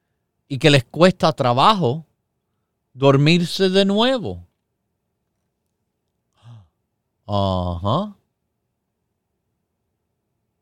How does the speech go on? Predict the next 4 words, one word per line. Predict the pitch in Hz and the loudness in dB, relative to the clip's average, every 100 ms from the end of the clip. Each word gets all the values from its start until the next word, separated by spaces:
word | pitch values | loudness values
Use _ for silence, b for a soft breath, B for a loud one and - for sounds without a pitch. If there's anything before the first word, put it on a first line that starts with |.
| _ _ _ _ _ _ _ _ _ _ _ _ _ _ - | _ _ _ _ _ _ _ _ _ _ _ _ _ _ -4
Calcio, | 113 107 101 - 127 139 127 _ _ _ _ _ _ _ | -2 -2 -6 -10 -10 -12 -18 _ _ _ _ _ _ _
magnesio | 101 92 90 90 101 107 - - 107 110 107 _ _ _ _ | -14 -8 -6 -6 -4 -6 -8 -10 -10 -10 -16 _ _ _ _
y | 104 | -20
zinc. | 95 - - 95 | -16 -14 -14 -16